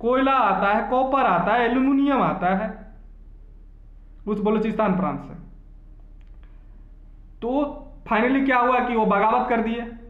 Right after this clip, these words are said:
पाकिस्तान से, और उस समय थे मुशर्रफ का राज, और वो बहुत बड़े नेता थे,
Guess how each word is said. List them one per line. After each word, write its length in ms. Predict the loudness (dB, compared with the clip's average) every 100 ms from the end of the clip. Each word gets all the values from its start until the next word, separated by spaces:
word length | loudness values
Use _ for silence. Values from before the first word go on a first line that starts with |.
| -6
पाकिस्तान 440 | -2 0 0 0 0
से, 160 | -4 -8 -14 -18 -20 -10 0
और 120 | 2
उस 100 | 2
समय 180 | 2 2
थे 100 | 2
मुशर्रफ 460 | 2 2 2 2 2
का 80 | 2
राज, 260 | 2 -2 -10 -16 -20 -20 -16 -2
और 120 | 2
वो 60 | 2
बहुत 340 | 2 2 2
बड़े 200 | 2 2
नेता 240 | 2 0 -4
थे, 220 | -8 -16